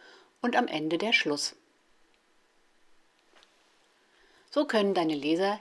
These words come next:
dir leicht folgen. Tipp Nummer acht,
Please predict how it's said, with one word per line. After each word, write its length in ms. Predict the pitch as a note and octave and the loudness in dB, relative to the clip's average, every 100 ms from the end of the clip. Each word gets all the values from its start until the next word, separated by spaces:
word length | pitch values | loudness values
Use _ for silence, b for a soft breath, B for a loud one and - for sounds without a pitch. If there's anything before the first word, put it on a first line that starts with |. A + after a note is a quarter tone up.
| - | -2
dir 100 | B3 | 0
leicht 440 | G#3 C#3 F3 - | 0 -4 -6 -8
folgen. 460 | - D#3+ D3+ D3+ C#3+ - _ _ _ - _ - _ _ _ - _ _ - - _ _ _ _ _ _ _ _ _ _ _ _ _ _ _ _ _ _ _ _ b b - | -8 -4 -2 -2 -4 -10 _ _ _ -20 _ -20 _ _ _ -20 _ _ -20 -20 _ _ _ _ _ _ _ _ _ _ _ _ _ _ _ _ _ _ _ _ b b -2
Tipp 220 | C#4 - | 0 2
Nummer 260 | F3 D#3+ | 2 4
acht, 380 | - C4+ - - | 6 6 4 -14